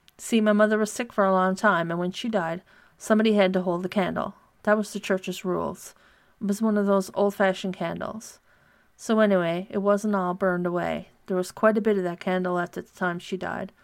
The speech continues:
so my father kept it. I was still in the door when we saw the wave coming. He was in the hall.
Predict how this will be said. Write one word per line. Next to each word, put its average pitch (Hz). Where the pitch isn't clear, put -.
so -
my 190
father 170
kept -
it. -
I 214
was 202
still 240
in 254
the 277
door 190
when 185
we 185
saw 180
the 185
wave 180
coming. 202
He -
was 214
in 202
the 185
hall. 165